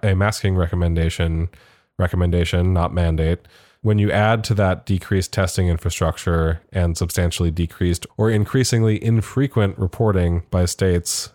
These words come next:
of these numbers, uh, that's a very explicit recipe for never recommending masking again, or rarely, really. So by May twenty twenty-two, uh, perhaps it's no surprise that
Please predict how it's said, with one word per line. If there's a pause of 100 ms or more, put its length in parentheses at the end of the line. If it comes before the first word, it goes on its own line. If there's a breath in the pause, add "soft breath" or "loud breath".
(140)
of
these
numbers,
uh,
that's
a
very
explicit
recipe
for
never
recommending
masking (140)
again, (100)
or
rarely, (380)
really. (680 soft breath)
So
by
May
twenty
twenty-two,
uh,
perhaps
it's
no
surprise
that